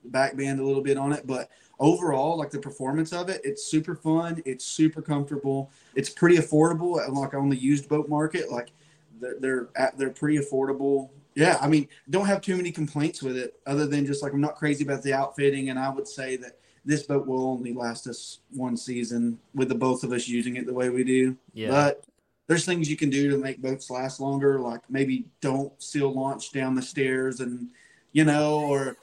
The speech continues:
Speaker 1: <laughs> you know what I'm saying? Like, you know, but overall, man, I,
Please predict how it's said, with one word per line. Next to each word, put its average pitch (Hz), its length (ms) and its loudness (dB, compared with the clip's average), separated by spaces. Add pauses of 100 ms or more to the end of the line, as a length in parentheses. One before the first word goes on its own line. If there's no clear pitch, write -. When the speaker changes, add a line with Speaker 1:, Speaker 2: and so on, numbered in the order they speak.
Speaker 1:
<laughs> 160 140 -2
you 202 160 2 (260)
know 208 180 2
what 202 120 2
I'm 190 100 -2
saying? 196 380 -6
Like, 180 200 -8 (360)
you 240 160 -12
know, 147 340 -8
but 160 260 -4
overall, 143 540 -6
man, 139 340 -8 (560)
I, - 100 -2